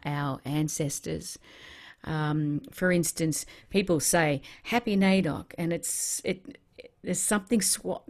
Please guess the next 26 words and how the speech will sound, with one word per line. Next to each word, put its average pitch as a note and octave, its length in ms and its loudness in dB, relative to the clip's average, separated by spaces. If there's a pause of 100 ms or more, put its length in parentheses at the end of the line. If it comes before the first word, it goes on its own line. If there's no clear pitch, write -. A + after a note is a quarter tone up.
(120)
not G3 440 2
quite A3 340 0
right F#3 480 4
about, D#3 380 0 (920)
um, D#3+ 400 2
being E3 260 4
happy D#3+ 460 -4
about D3+ 480 -2 (200)
a D#3+ 120 -2
day D3+ 280 0
of D3+ 360 -4
observance D3+ 880 0 (720)
and E3 160 0
a D3+ 80 4
day D#3 360 4
of D3 220 0
mourning. D3+ 540 4 (520)
It's, - 440 0
um, D#3 480 0
and D#3+ 140 2
I D#3+ 100 4
understand F#3+ 640 6
why D#3+ 160 2
people E3+ 380 -2
want D#3+ 300 2
to D3+ 360 0